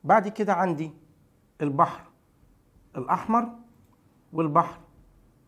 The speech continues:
المتوسط، ودي من البحار الداخلية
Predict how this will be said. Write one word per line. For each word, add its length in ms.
المتوسط، 840
ودي 200
من 120
البحار 600
الداخلية 960